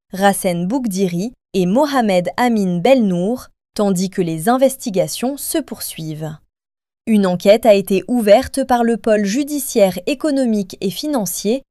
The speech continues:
pour des soupçons de falsification, d'escroquerie, de trahison qualifiée, d'évasion fiscale et de blanchiment d'argent. Dans le même temps, le journal El Maghreb indique que la coordination de l'Action commune pour la Palestine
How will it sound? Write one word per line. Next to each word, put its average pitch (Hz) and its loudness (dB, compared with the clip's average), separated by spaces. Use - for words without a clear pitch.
pour 226 0
des 202 4
soupçons 247 -2
de 180 -2
falsification, 262 -2
d'escroquerie, 220 -2
de 175 -4
trahison 202 -2
qualifiée, 233 -2
d'évasion 180 2
fiscale 180 -4
et 196 -4
de 160 -6
blanchiment 208 -4
d'argent. 170 -4
Dans 190 2
le 190 4
même 185 2
temps, 220 -2
le 247 2
journal 254 4
El 320 2
Maghreb 220 2
indique 240 -2
que 277 0
la 202 4
coordination 277 2
de 220 0
l'Action 202 0
commune 233 0
pour 196 -6
la - -2
Palestine 240 0